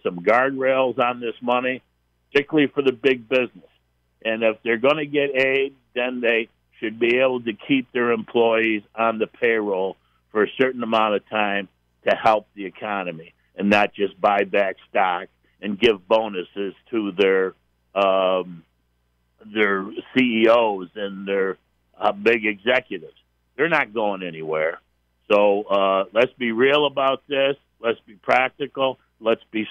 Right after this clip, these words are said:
smart. And hopefully that legislation will come out today and people will start seeing, uh, you know, the relief that they need to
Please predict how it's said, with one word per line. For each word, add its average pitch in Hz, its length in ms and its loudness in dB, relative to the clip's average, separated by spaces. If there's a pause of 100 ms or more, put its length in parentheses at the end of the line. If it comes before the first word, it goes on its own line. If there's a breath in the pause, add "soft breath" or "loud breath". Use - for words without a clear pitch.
smart. 98 380 2 (460)
And 95 120 -2
hopefully 113 600 2
that 104 160 2
legislation 107 640 0
will 101 80 -20
come 107 180 -6
out 107 240 0
today 113 420 2 (300)
and 101 180 -8
people 113 540 0
will 104 280 2
start 113 280 2 (140)
seeing, 107 460 -4 (480)
uh, 101 580 2 (200)
you 104 100 -14
know, 98 400 -2
the 104 80 0
relief 107 440 2
that 95 160 -6
they 98 120 2
need 95 300 0
to 78 100 -10